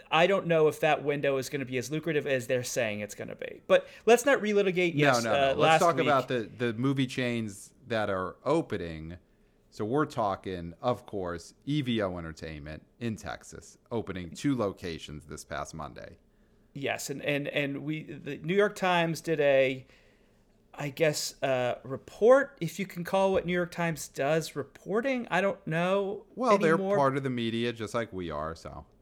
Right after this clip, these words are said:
Speaker 1: Yeah, well, uh, a brain worm inside the media's head. I don't know how many times I have to say it. But,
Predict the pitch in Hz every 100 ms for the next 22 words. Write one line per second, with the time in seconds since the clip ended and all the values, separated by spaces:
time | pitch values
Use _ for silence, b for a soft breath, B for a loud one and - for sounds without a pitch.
0 | _ _ - - - - 143 127 131 -
1 | - - 50 - 143 135 135 127 123 123
2 | 127 127 120 117 117 123 117 120 117 110
3 | - - 120 131 135 131 131 127 135 135
4 | 127 139 127 104 - B B - 160 156
5 | 151